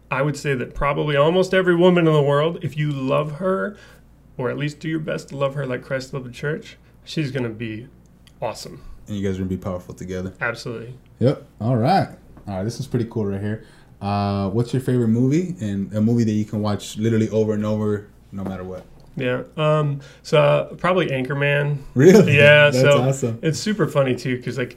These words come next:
Speaker 1: um, I remember I saw it in the theater, and I literally remember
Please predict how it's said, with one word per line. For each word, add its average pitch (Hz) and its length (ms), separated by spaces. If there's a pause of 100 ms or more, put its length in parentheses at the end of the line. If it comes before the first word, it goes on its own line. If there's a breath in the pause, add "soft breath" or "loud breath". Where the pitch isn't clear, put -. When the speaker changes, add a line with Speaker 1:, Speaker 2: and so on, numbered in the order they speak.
(120)
Speaker 1:
um, 120 420 (800)
I 147 60
remember 143 420
I 131 60
saw 147 220
it 139 40
in 135 60
the 107 60
theater, 135 440
and 139 160
I 139 100
literally 165 280
remember 135 540